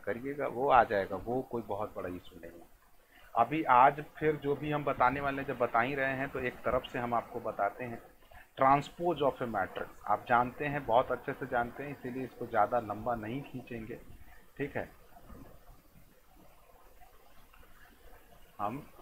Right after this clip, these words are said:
shortcut में ही बताएंगे, क्योंकि इन सब का अब ज़रूरत पड़ने वाला है। तो transpose of a matrix हमें ये पहले से पता है, पर थोड़ा सा हम briefly ही देखते हैं इसको, क्योंकि इसके बाद वाला जो है वो ज़्यादा important है, ठीक है।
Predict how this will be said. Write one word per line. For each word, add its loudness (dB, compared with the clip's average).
shortcut 0
में -4
ही -4
बताएंगे, -4
क्योंकि -8
इन -4
सब 0
का 2
अब 0
ज़रूरत -4
पड़ने -4
वाला -6
है। -6
तो -8
transpose 0
of 0
a -6
matrix -6
हमें -4
ये -6
पहले 0
से -8
पता -2
है, -2
पर -4
थोड़ा 0
सा -4
हम -4
briefly -8
ही -4
देखते -2
हैं -4
इसको, -12
क्योंकि -10
इसके -6
बाद 6
वाला 0
जो -8
है -2
वो -4
ज़्यादा -4
important -10
है, -16
ठीक -10
है। 0